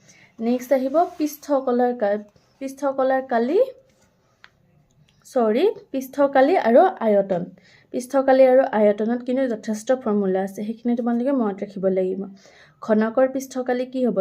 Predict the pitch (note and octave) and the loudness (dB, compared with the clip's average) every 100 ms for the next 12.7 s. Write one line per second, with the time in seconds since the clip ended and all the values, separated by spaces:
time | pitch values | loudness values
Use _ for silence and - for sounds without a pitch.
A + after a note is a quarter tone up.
0 | F#3+ B3 B3 - G#3+ A3+ A3 - A#3+ C4+ | -4 -6 -10 -4 -2 -2 -4 -2 0 0
1 | - G#3 G#3 A3+ B3 A#3+ B3 B3 D4 D#4 | 0 2 2 0 -4 -2 -2 0 0 0
2 | - G#3 F#3 F#3+ F#3 - _ _ _ - | -2 -4 -4 -6 -8 -10 _ _ _ 0
3 | G#3 A3 A#3+ C4+ C4+ B3 B3+ C4 C4 B3+ | 2 2 4 2 2 -4 0 -2 -2 -8
4 | - C4 C4 B3 B3+ B3+ B3 A#3+ C#4 C#4 | -8 -6 -2 -4 -4 -4 -2 0 0 0
5 | A3+ G#3+ C#4+ - - G#3+ G3+ G3+ A#3 C4 | 0 2 0 -4 -6 -2 -2 -2 -4 -4
6 | A#3+ G#3+ G#3+ A3 G#3 - A#3 A#3+ - A3+ | -2 -2 -2 -6 -8 -4 -4 -6 -6 -2
7 | C4 C#4+ - A3+ D3 C#3 - _ _ _ | 0 -2 -4 -2 -2 -4 -10 _ _ _
8 | - G#3+ G#3 G#3 G#3 A3+ A#3+ A#3+ A3+ B3+ | -2 2 4 4 4 2 -2 0 -2 -2
9 | - G#3 G#3 G#3 B3+ G#3+ G#3 G#3 G3+ C#4+ | -2 0 0 0 -2 -2 -2 -2 -4 -6
10 | - C#4 A3 - - _ - G#3+ A3 A3+ | -4 -2 -2 -6 -20 _ -4 2 2 4
11 | C4+ C4+ C4+ - C4 C4 C4 C4 C4 C4 | 2 2 -4 -6 -4 -2 -2 -4 -4 0
12 | C4 D#4 - C4+ B3+ B3+ | 2 0 2 0 2 2